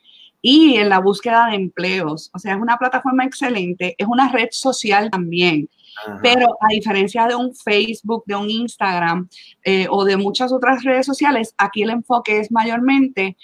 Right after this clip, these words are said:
Speaker 1: en el ambiente profesional. Y hago
Speaker 2: Ujú.
Speaker 1: hincapié de esto porque sí conectamos con todo el mundo, sí, pero aquí lo que compartimos es más información sobre nuestro aspecto profesional.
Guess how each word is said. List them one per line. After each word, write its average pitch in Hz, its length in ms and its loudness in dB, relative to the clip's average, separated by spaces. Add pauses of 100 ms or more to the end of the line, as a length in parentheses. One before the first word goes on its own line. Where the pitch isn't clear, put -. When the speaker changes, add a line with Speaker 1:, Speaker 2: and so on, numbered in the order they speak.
(260)
Speaker 1:
en 208 260 2
el 202 180 2
ambiente 226 600 2
profesional. 160 1160 -2 (160)
Y 196 120 0
hago 185 180 4
Speaker 2:
Ujú. 262 80 4
Speaker 1:
hincapié 277 500 2
de 262 320 2
esto 190 440 -8 (520)
porque 226 420 2
sí 285 220 2
conectamos 277 560 0
con 277 220 2
todo 262 220 2
el 262 120 0
mundo, 247 580 0
sí, 233 380 -6
pero 208 260 -2 (260)
aquí 233 260 0
lo 294 120 4
que 285 140 0
compartimos 226 1120 2 (100)
es 214 320 -4
más 226 560 0
información 262 960 -2
sobre 214 340 -4
nuestro 202 420 -6
aspecto 311 480 -6
profesional. 185 540 -4